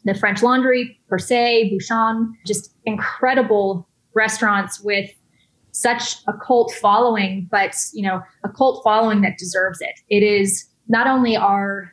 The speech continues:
is, is the restaurant, uh, just an, a magical experience.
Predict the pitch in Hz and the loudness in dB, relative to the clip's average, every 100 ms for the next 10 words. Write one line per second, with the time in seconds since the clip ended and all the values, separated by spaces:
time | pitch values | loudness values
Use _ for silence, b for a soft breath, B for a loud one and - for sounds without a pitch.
0 | - 220 190 208 202 202 185 226 240 233 | -2 0 0 -6 -8 -4 0 0 -2 -4
1 | 208 196 - - _ _ - 196 180 185 | -2 -4 -6 -16 _ _ 0 0 0 -2
2 | - 202 202 202 208 208 - 190 - 220 | -4 2 4 4 2 -4 -6 -6 -6 -2
3 | 208 202 196 - - | 0 0 -2 -6 -12